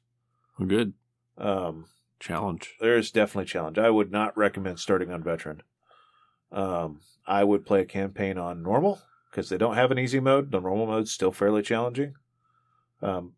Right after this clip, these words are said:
Speaker 2: if you're a masochist, then try it on veteran, but you're gonna get behind on your economy if you're not fast.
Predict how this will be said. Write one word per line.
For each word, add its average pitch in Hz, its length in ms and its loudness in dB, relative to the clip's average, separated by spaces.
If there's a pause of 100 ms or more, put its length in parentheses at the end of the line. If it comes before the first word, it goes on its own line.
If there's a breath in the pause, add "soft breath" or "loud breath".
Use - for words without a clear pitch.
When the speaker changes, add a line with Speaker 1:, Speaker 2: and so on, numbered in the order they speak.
Speaker 2:
if - 260 -18
you're 92 300 0
a 90 40 -4
masochist, 143 680 2
then 117 160 2
try 123 200 6
it 113 60 6
on 98 120 2
veteran, 95 320 0
but 95 140 -4
you're 101 80 -2
gonna 95 140 -2
get 92 160 -2
behind 98 280 -4
on 92 80 -10
your 90 140 -4
economy 90 400 -8
if 85 180 -10
you're 87 120 -4
not 80 260 -8
fast. - 560 -8